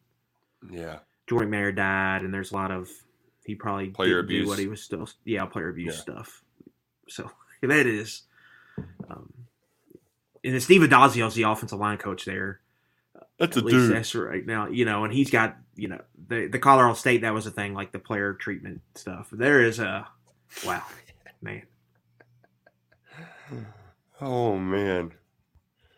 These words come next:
Speaker 1: Wow. That was great timing. Thanks for doing this in the middle of the podcast, Jimbo. Um,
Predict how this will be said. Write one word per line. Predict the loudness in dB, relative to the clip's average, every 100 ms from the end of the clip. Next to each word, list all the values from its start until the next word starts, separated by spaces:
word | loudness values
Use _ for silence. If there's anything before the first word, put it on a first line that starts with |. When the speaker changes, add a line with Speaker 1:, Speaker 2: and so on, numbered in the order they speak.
| _ _ _ _ _ _
Speaker 1:
Wow. | 2 4 4 2 0 -10 _ _ _ _ _ _ _ _ _ _ _ _ _ _
That | 2 4
was | 4 -2 -12 -20 -16 -8
great | 4 4 4
timing. | 0 4 4 2 -6 -6
Thanks | -2 -2
for | -4
doing | 0 2 4
this | 0 -2
in | -4
the |
middle | -2 0 0
of | -2
the |
podcast, | -4 -4 -4 -4 -10 -12 -12
Jimbo. | -8 -4 -2 -4 -6 _ _ -6
Um, | 0 2 0 -2